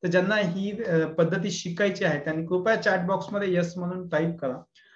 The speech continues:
आणि अशा जे काही लोक आहेत, जे ॲक्शन taker आहेत, ज्यांना खरंच यामध्ये, अ, अ, काहीतरी करायची इच्छा आहे, स्वतः तुम्ही कर-, करिअरही यामध्ये करू शकता. जर का तुम्हाला इतरांना समाजकार्य करायचं असेल, इतरांना मदत करायची असेल,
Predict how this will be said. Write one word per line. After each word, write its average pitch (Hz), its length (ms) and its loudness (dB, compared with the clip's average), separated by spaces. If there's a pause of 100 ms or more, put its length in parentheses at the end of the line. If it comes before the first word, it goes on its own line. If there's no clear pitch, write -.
(120)
आणि 160 180 4
अशा 165 280 4
जे 196 180 2
काही 196 200 2
लोक 180 240 -2
आहेत, 160 240 0
जे 156 80 -4
ॲक्शन 151 380 -4
taker 175 420 0
आहेत, 139 280 0
ज्यांना 156 440 -4 (260)
खरंच 214 320 2
यामध्ये, 180 600 2 (120)
अ, 143 160 -2 (640)
अ, 143 200 0 (540)
काहीतरी 180 320 2
करायची 214 460 2
इच्छा 196 340 -2
आहे, 175 220 4
स्वतः 175 420 0
तुम्ही 180 400 -4
कर-, 175 320 0
करिअरही 190 560 0
यामध्ये 175 320 -2
करू 170 220 0
शकता. 160 340 -8
जर 151 100 -10
का 156 120 -10
तुम्हाला 160 400 -2
इतरांना 170 520 4
समाजकार्य 170 880 -2
करायचं 151 340 -4
असेल, 151 200 -6
इतरांना 165 340 0
मदत 165 400 0
करायची 156 300 2
असेल, 135 320 -6